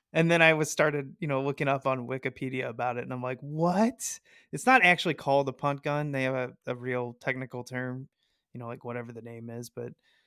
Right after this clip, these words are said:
somehow it got a nickname later on called the punt gun, but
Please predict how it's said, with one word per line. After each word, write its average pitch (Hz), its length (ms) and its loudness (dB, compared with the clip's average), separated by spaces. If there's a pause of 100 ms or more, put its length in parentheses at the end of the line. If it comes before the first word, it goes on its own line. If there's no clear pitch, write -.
(120)
somehow 190 440 10
it 156 80 4
got 143 180 4
a 127 40 4
nickname 131 580 0
later 131 340 0
on 135 420 -4
called 139 260 2
the 139 60 -2
punt 143 280 -4
gun, 151 320 -4 (220)
but 139 100 -2